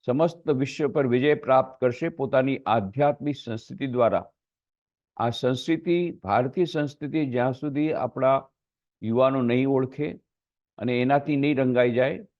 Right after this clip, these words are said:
ત્યાં સુધી સ્વામી વિવેકાનંદનું વિશ્વગુરુનું સ્વપ્ન અધૂરું રહેશે. માટે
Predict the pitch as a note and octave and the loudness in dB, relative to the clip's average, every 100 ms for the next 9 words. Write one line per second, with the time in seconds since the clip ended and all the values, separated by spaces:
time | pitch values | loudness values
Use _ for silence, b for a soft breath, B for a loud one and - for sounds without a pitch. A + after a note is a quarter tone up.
0 | _ - B2 C#3+ C3 A#2+ C#3 C3 A2 B2 | _ -4 -2 -2 -4 -4 -4 0 0 0
1 | B2 A2+ A#2+ A#2+ A#2 B2 G2+ B2 - A#2+ | 0 0 -2 0 -2 -2 -2 -4 -6 -8
2 | A#2 A2 A2+ A#2+ A2+ _ - A2+ - G#2+ | -6 -4 -2 -4 -6 _ -6 -6 -6 -6
3 | - G2 A#2 A2+ A2+ A2 D3+ - _ _ | -4 -4 -2 0 0 -2 -8 -12 _ _
4 | _ _ _ F#2+ A2 A#2+ A#2 - | _ _ _ -2 -2 2 0 -2